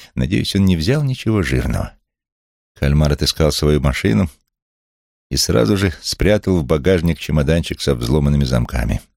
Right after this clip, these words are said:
Он поехал через Елисейские поля на авеню Дании и, немного не доезжая до Министерства обороны, затормозил перед светло-жёлтым зданием с вывеской «Асфакс, Робюр и Роб».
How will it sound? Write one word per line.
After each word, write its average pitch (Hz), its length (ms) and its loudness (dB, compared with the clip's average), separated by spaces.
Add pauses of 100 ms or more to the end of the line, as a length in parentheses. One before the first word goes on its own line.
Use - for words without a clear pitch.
(1300)
Он 95 140 -4
поехал 110 380 0
через 101 280 2
Елисейские 98 560 2
поля 95 300 2
на 92 100 2
авеню 85 280 2
Дании 73 540 0 (800)
и, - 100 -4
немного 104 320 2
не 101 100 4
доезжая 92 440 2
до 82 100 0
Министерства 80 580 0
обороны, 92 440 2 (840)
затормозил 85 600 0
перед 95 220 0
светло-жёлтым 95 840 0
зданием 90 420 2
с - 100 -8
вывеской 85 560 0
«Асфакс, - 580 -2
Робюр 95 420 0
и - 140 -2
Роб». 67 260 0